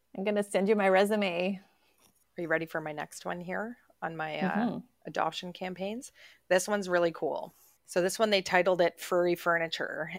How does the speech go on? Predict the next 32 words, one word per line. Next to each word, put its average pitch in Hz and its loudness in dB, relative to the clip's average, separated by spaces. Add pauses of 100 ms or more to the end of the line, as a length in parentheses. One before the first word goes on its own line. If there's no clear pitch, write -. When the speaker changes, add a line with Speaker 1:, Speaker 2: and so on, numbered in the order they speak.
Speaker 2:
And 175 -4
basically 196 2
what 220 4
happened 165 4 (400)
was 165 2 (160)
this 180 0
campaign 170 -2 (520)
tested 185 2
in 180 2
a 175 0
couple 175 -2
of 165 2
different 170 -2
locations, 170 -4
but 160 -4
more 156 -6
specifically 165 -6
Singapore 160 0
and 156 -2
Arizona. 156 -2 (460)
So 175 4
it's - 0
this - -4
campaign 180 -2
that's 175 -2
called 160 0 (160)
Home 175 0
for 170 0
Hope. 160 2 (280)
And 170 4 (180)
they 175 2
partnered 196 4